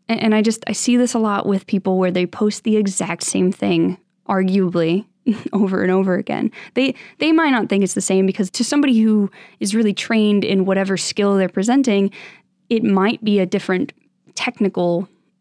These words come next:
ability, but, you know, they're wearing the same shirt or the same type of clothes, and they're, they're in the same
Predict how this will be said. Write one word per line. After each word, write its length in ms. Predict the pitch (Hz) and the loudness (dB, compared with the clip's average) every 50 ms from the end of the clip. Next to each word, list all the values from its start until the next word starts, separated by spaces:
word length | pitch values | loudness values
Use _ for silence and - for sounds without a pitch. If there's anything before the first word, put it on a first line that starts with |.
| _ _ - | _ _ -10
ability, 640 | 180 - 220 233 269 226 190 175 170 165 - 196 _ _ _ _ | -6 -2 0 2 2 2 2 0 -2 -2 -4 -6 _ _ _ _
but, 240 | 226 214 202 202 - _ _ _ _ _ _ _ | -4 -4 -4 -4 -8 _ _ _ _ _ _ _
you 120 | _ 226 214 | _ -2 -2
know, 160 | 226 254 294 | 0 2 2
they're 120 | 285 254 | 2 2
wearing 200 | 226 233 240 240 | 2 4 4 4
the 60 | 214 190 | 2 2
same 240 | - - 190 196 | 0 0 0 0
shirt 340 | 196 - - 262 269 285 269 | 0 0 -2 0 0 0 0
or 60 | 240 | 0
the 80 | 196 190 | 0 0
same 260 | - - 208 190 190 | -2 -2 -2 -2 -2
type 180 | - - 226 - | -2 -4 -8 -8
of 80 | - | -8
clothes, 460 | - - - 247 254 269 277 277 262 226 | -10 -4 -2 0 2 2 0 0 0 0
and 120 | 202 196 | 0 2
they're, 160 | 196 190 185 - - - - - _ _ | 2 0 0 -2 -6 -20 -20 -20 _ _
they're 280 | - 101 98 - 92 - - - | -6 -4 -4 -4 -4 -6 -4 -2
in 120 | 208 202 | 0 0
the 80 | 202 185 | 0 0
same 600 | - - - 196 202 202 196 190 185 190 208 | -2 -2 0 0 2 2 2 2 2 0 -2